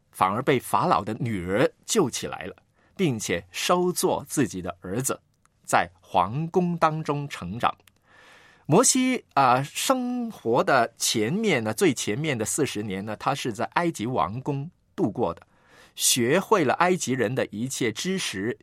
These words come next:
学问。接着的四十年，因为他要逃避法老哈，在米甸的旷野当中去度过，借着牧羊，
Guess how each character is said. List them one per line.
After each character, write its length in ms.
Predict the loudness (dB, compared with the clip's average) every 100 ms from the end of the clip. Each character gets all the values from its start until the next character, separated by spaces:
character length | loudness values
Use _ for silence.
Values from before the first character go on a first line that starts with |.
| -10
学 340 | -6 -6 -6
问。 240 | -4 -4 -6 _ _ _ _ _ _ -4
接 300 | 0 2 4
着 160 | 4
的 100 | 4
四 260 | 2 4 2
十 160 | 2 -2
年， 240 | -2 -4 -8 _ -4
因 160 | 0
为 100 | 0
他 220 | 2 2 4
要 200 | 2 2
逃 280 | 2 0 0
避 180 | -4
法 220 | 0 2 2
老 200 | 0 2
哈， 260 | 0 0 -4 _ -2
在 240 | 0 0 -2
米 300 | -4 -4 -6
甸 280 | 2 2 0
的 100 | -6
旷 280 | -4 -4 -4
野 160 | -6
当 240 | -2 -2 0
中 240 | 0 0 _
去 200 | -4 -2
度 200 | -2 -6
过， 260 | -4 -4 -6 _ _ -2
借 200 | 2 2
着 200 | 0 -2
牧 240 | -2 0 -2
羊， 320 | -2 0